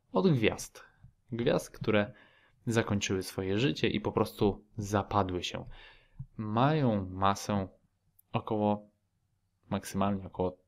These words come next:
trzydziestu trzech mas Słońca, także niewyobrażalnie dużą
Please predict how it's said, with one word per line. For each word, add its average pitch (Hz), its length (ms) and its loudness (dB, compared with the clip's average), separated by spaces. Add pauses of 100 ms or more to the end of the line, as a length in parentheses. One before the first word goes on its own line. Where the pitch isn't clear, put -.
trzydziestu - 800 -4 (1500)
trzech - 540 -2 (1120)
mas 104 600 0
Słońca, 104 640 0 (440)
także 107 560 -2 (160)
niewyobrażalnie 101 920 0
dużą 113 880 6